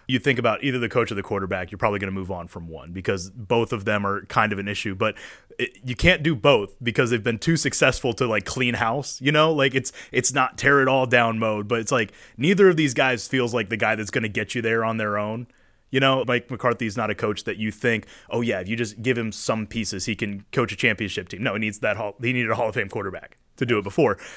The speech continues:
And then Dak Prescott is that you need everything right around him, and you need a, a coach like a, a Sean Payton or a Kyle Shanahan or somebody to, to make this really click and, and go nuts, and, and that could get you there. And so you're just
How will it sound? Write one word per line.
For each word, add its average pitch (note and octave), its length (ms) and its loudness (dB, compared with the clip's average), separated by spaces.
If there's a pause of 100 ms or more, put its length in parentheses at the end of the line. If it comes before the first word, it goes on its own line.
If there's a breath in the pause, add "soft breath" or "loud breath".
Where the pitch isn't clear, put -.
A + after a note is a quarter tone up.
(160 loud breath)
And C3 220 4
then A#2 160 2
Dak A2+ 240 6
Prescott B2 400 4
is G#2 120 -2
that A2 220 2
you B2+ 80 -4
need B2 220 0
everything A#2+ 460 2
right G#2+ 220 2
around G#2 360 0
him, G2 180 -6
and G2 140 -6
you G#2+ 100 -4
need A2 360 -4 (260 loud breath)
a, A2 220 0
a G#2+ 40 -2
coach A#2+ 320 -2
like A#2 140 -2
a, G#2+ 140 -2
a A2 80 2
Sean G#2+ 320 0
Payton G2+ 580 -4
or G#2 500 -2 (320 loud breath)
a G#2 480 0
Kyle A2 300 2
Shanahan G#2 420 -2
or G2 60 -2
somebody G#2 420 0
to, G#2+ 220 0
to A#2 140 0
make G#2+ 300 -2
this A2+ 180 -2
really A2 440 0
click G#2 440 -2
and, G2+ 260 0
and G#2+ 200 0
go G#2 160 -2
nuts, G#2 420 0
and, F#2+ 160 -4 (240 loud breath)
and A#2+ 180 0
that A#2 220 6
could A2 180 -2
get G#2+ 240 0
you F#2+ 140 -6
there. D#2+ 220 -10
And G2+ 200 -6 (220 loud breath)
so - 140 2
you're B2+ 180 4
just B2+ 200 0